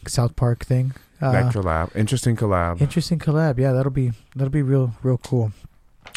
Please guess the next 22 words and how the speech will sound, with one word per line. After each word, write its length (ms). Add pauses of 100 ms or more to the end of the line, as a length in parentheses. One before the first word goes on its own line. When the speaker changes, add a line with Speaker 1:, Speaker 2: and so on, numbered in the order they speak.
(120)
Speaker 1:
So, 380
oh, 140
and 120
then, 140
uh, 200 (260)
I 60
mean, 340
Kendrick, 420
like 160
you 80
mentioned, 360
he's 120
performing 400
at 100
the 40
Super 320
Bowl 280 (260)
Speaker 2:
Mm-hmm. 500
Speaker 1:
this, 320
uh, 440
this 160
Sunday. 580